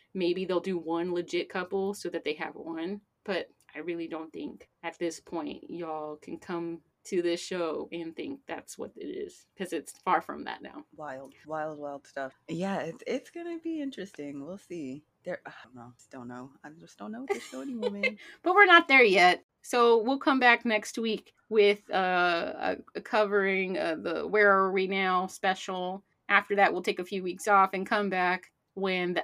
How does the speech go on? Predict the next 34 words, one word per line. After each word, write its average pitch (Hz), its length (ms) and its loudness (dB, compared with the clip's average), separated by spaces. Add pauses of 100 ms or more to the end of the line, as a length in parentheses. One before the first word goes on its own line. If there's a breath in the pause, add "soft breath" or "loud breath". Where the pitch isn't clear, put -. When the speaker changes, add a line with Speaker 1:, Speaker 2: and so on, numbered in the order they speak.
Speaker 1:
actual 214 400 8
season 175 360 -4
starts. - 760 -2 (160)
We're 190 120 -12
not 190 200 0
gonna 202 160 -2
do 202 160 -2
any 202 160 0
of 202 80 -2
the 202 60 0
B 208 220 4
S 196 280 2
filler 185 560 -2 (260)
episodes, 175 1000 -4 (280)
so - 600 -4 (180)
y'all 185 300 0
can 196 140 -4
have 185 200 0
at 175 340 2
that. 175 380 2 (260)
If 208 140 -4
you 220 60 -4
have 214 160 8
any 214 120 -2
chisme 233 560 0 (240 loud breath)
you'd 208 180 -6
like 196 260 2
us 196 140 2
to 202 100 -14
talk 196 280 4
about, 196 460 2
uh, 180 160 0
next 185 360 -4
week, 220 220 -2